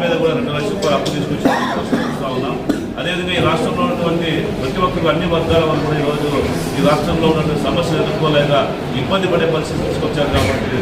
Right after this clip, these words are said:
ప్రతి ఒక్కరు కూడా అంటే ఈ సమస్యలు మళ్ళీ మనం అధిగమించాలంటే తప్పకుండా ఈ సంక్షోభం నుంచి బయటపడాలంటే మళ్ళీ నారా చంద్రబాబు నాయుడు గారు ముఖ్యమంత్రి కావాలనేటువంటి ఆలోచనతో ఈరోజు ప్రజలందరూ కూడా ఎక్కడికక్కడ రోడ్ల మీద విచ్చేసి మేము వెళ్ళే ప్రచారంలో పూర్తి స్థా-, పూర్తి స్థాయిలో వాళ్ళు భాగస్వామ్యమై ఎక్కడికక్కడ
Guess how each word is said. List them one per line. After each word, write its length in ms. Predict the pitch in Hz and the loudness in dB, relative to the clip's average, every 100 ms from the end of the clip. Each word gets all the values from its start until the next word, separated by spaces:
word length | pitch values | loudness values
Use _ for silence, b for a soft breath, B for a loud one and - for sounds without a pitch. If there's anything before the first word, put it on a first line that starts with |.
| - - - | -4 -4 -4
ప్రతి 180 | 151 147 | -2 2
ఒక్కరు 280 | 190 180 165 | 2 2 0
కూడా 120 | 147 | 0
అంటే 140 | 143 160 | 0 -2
ఈ 40 | |
సమస్యలు 460 | - 147 - 165 180 | 0 0 0 0 2
మళ్ళీ 260 | 156 175 196 | 4 4 4
మనం 140 | 165 147 | 2 -2
అధిగమించాలంటే 680 | 147 170 165 165 151 - 175 170 131 - - | -4 -6 -6 -4 -4 -2 -2 -2 -4 -4 -2
తప్పకుండా 420 | 190 180 175 170 | 0 0 0 2
ఈ 80 | 170 | 2
సంక్షోభం 460 | 151 - 185 175 170 | 2 0 0 0 0
నుంచి 160 | 165 151 | 0 2
బయటపడాలంటే 540 | 143 160 156 147 147 151 143 | 2 2 0 0 0 0 0
మళ్ళీ 140 | 151 139 | 0 0
నారా 180 | 135 147 | 2 2
చంద్రబాబు 240 | 139 131 135 | 0 0 0
నాయుడు 140 | 143 | 2
గారు 120 | 131 123 | 2 2
ముఖ్యమంత్రి 460 | 147 139 135 131 | 0 0 -2 0
కావాలనేటువంటి 480 | 131 139 135 135 127 123 | 0 2 0 -2 0 0
ఆలోచనతో 420 | 120 - 135 135 - - - 117 | 0 -2 -2 0 0 -2 -4 -2
ఈరోజు 200 | 135 139 - | 0 0 0
ప్రజలందరూ 400 | 151 151 131 127 | 0 2 2 2
కూడా 100 | 131 127 123 | 2 2 2
ఎక్కడికక్కడ 520 | 123 - - - - - - - 101 107 | 2 4 4 2 2 0 0 -4 -4 0
రోడ్ల 240 | 139 160 165 | 2 4 2
మీద 200 | 160 139 | 0 -2
విచ్చేసి 380 | 139 165 165 147 135 | 0 2 2 0 -2
మేము 140 | 127 | -4
వెళ్ళే 160 | - 156 - | -2 -2 -2
ప్రచారంలో 520 | - 170 165 151 - - - - 294 | 0 2 2 2 0 2 0 -2 0
పూర్తి 240 | - - - - | 0 2 2 2
స్థా-, 240 | 202 185 151 | 2 0 -2
పూర్తి 240 | 165 170 | -6 -6
స్థాయిలో 300 | - - 151 147 | 0 2 2 -2
వాళ్ళు 160 | 139 143 | -2 -2
భాగస్వామ్యమై 580 | 139 151 151 143 143 139 127 - - 131 | 0 0 -2 -4 -4 -4 -6 -6 -6 -4
ఎక్కడికక్కడ 520 | 135 170 170 165 147 | -2 -2 0 -2 -2